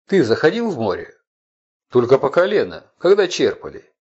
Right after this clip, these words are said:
«И что ты теперь чувствуешь?» В голосе Улькара сквозили надежда и тревога. «Ничего»,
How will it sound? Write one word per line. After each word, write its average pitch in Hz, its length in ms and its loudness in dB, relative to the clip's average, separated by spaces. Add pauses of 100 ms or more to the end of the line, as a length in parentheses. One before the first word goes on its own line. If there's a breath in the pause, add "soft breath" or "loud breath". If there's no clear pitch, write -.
(480)
«И 110 100 -4
что 151 200 2
ты 151 100 -4
теперь 110 300 -8
чувствуешь?» 135 720 -4 (600)
В 95 100 -16
голосе 98 360 -2
Улькара 104 540 0
сквозили 143 460 -4
надежда 107 460 -2
и 104 60 -2
тревога. 101 600 -2 (680)
«Ничего», 123 840 -2